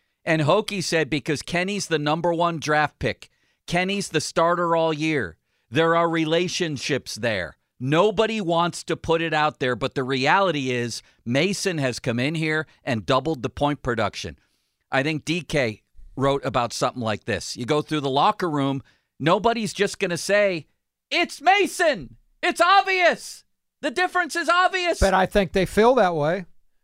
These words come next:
Speaker 2: Absolutely,
Speaker 1: Then why
Speaker 2: they
Speaker 1: won't
Speaker 2: feel
Speaker 1: they say it?
Speaker 2: Because they don't, don't wanna hurt the other guy's feelings. He's the number one pick, and he had been their quarterback.
Speaker 1: This is pro football. There's no
Speaker 2: I,
Speaker 1: feeling
Speaker 2: I
Speaker 1: hurters.
Speaker 2: understand, but they're not gonna, but I think they truly,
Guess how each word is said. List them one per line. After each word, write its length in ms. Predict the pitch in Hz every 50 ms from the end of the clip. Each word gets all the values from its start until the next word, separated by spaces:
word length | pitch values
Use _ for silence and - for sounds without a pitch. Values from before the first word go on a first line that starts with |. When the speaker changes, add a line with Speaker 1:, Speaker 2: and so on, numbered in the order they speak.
| _ _ -
Speaker 2:
Absolutely, 500 | 170 180 175 - - 190 190 220 285 254
Speaker 1:
Then 80 | 277 254
why 100 | 269 285
Speaker 2:
they 40 | 302
Speaker 1:
won't 160 | 311 302 -
Speaker 2:
feel 80 | - 311
Speaker 1:
they 40 | 285
say 180 | - 339 349 359 427 349
it? 120 | 320 - -
Speaker 2:
Because 280 | 185 175 - 202 147
they 100 | 175 180
don't, 180 | 160 180 170 - _ _ - 165 139 127
don't 220 | - 180 175 202 208
wanna 220 | 175 180 180 180
hurt 240 | - 175 190 196 -
the 120 | - 185 180
other 200 | 185 196 202 196
guy's 320 | 185 202 196 202 196 -
feelings. 480 | - - 202 202 240 285 269 202 165 -
He's 180 | 170 185 156 143
the 60 | 175
number 280 | 160 170 185 175 185 196
one 320 | 185 170 175 190 180 175
pick, 380 | - - - 226 240 - _ _ _ _ _ _ _ -
and 100 | 156 139
he 100 | 165 180
had 280 | 170 175 190 190 180 151
been 160 | 190 190 180
their 120 | 190 185
quarterback. 380 | - - 240 269 247 220 - 254
Speaker 1:
This 120 | 226 -
is 140 | 277 254 -
pro 220 | - 240 277 277
football. 500 | 202 - 277 277 - - 277 262 233 202
There's 220 | 196 214 226 208 185
no 120 | 277 269
Speaker 2:
I, 80 | 220 208
Speaker 1:
feeling 340 | 220 208 208 208 202 202 190
Speaker 2:
I 80 | 175
Speaker 1:
hurters. 180 | 175 190 196 208 -
Speaker 2:
understand, 640 | 294 262 226 214 - - 220 226 254 262 233 180 135
but 160 | 120 156 139
they're 120 | - 180 180
not 220 | 185 202 214 -
gonna, 220 | - 202 180 190 - - 208
but 180 | 143 180 180
I 60 | 185 185
think 280 | - - 208 190 - _ _ -
they 160 | 170 180 170
truly, 600 | - - - - 220 233 233 202 175 165 151 131